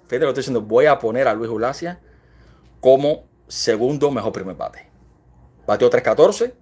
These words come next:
robó, robó más de trescientas bases, anotó más de mil,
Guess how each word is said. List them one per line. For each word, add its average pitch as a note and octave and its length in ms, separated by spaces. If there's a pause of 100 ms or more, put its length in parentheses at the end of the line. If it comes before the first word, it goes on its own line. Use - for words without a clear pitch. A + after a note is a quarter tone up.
(540)
robó, A2 280 (400)
robó A#2 300
más B2 120
de C3 80
trescientas A2 400
bases, E3 320 (480)
anotó A#2+ 320
más C3+ 180
de C3 120
mil, D#3 420